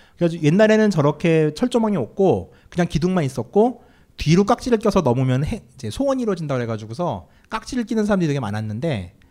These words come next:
또 그 인도란 나라가 쪽수가 많다 보니까 이제 깍지를 끼다가 또 사람이 밟혀서 좀 몇 명 돌아가시고 뭐 이랬어요.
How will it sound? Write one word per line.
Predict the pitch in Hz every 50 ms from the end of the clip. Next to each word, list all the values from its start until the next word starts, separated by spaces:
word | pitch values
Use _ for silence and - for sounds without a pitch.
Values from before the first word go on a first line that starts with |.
| _ _ _ _ _ _ _ -
또 | - 180 170 165
그 | 156 151 143 139 139 139 135
인도란 | 135 147 175 180 185 180 175
나라가 | 156 147 147 139 139 135
쪽수가 | - 196 - - 214 190
많다 | 165 143 131 165 131
보니까 | 131 127 120 - 120
이제 | 117
깍지를 | - 190 202 - 240 208 196
끼다가 | - - 175 180 156 151
또 | - 151
사람이 | - - 208 202 190 170
밟혀서 | - 135 117 - - 135 131 135
좀 | 123 135 123
몇 | 120 110
명 | 117 120 117
돌아가시고 | - 117 117 107 127 120 101 120 110 117
뭐 | 113 107
이랬어요. | 101 98 - - 123 135 151 127 95 87